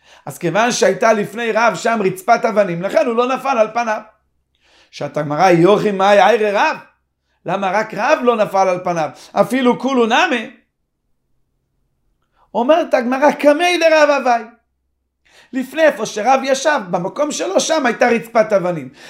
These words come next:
איפה שהקהל היו, לא הייתה רצפת אבנים. שאתה אומר, "אז מה הבעיה? ולייזי לגבי ציבור, ולנפול על הפה, שילך קצת קדימה, לכיוון הקהל, ושם ייפול על פניו." עונה הגמרא,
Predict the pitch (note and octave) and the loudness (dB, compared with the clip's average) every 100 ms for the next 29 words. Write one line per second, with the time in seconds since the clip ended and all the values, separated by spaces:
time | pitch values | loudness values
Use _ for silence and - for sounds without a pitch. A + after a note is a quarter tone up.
0 | - A3 C4 B3+ A#3 A#3+ A#3+ B3+ A3+ F#3 | -4 2 2 2 0 2 4 4 2 0
1 | A3+ D#4+ D#4+ D#4+ C4+ C4+ - B3 B3 A3+ | 0 2 0 0 -2 -4 -2 -2 0 -4
2 | A3 G3 G3 _ _ _ _ _ _ _ | -4 -8 -12 _ _ _ _ _ _ _
3 | _ _ _ - E3+ F3 F#3 F3 G#3+ A3 | _ _ _ -6 -2 2 2 4 4 4
4 | B3 B3+ A3+ A3 A3+ F#3+ B3 A#3 A3+ A3+ | 4 4 2 4 2 0 -4 -2 0 0
5 | A#3+ A#3 A3 G3+ G3+ F3+ G3 A3 F#3+ A3 | -4 -8 -8 -4 -4 -2 -4 -4 -4 0
6 | A3+ A#3 B3+ D4 - G3+ A3 B3 - A3+ | 2 2 0 -4 -6 -8 -6 -6 -8 -14
7 | - G#3 F#3 E3+ D3+ - - - F#3+ G#3+ | -8 -8 -8 -10 -14 -18 -16 -6 -4 -2
8 | A#3 C4+ A#3+ - G3 D#3 D#3+ _ - F#3+ | 0 0 2 0 2 0 -2 _ -12 -4
9 | D4+ D4+ A#3 A#3+ B3+ C4 C#4+ B3+ A#3+ A#3+ | -2 -4 -8 -6 -4 -4 -4 -4 -4 -8
10 | _ _ _ _ B2+ D#3 E3 D#3 D#3 F#3 | _ _ _ _ -16 -12 -10 -6 -6 -2
11 | A3 | 2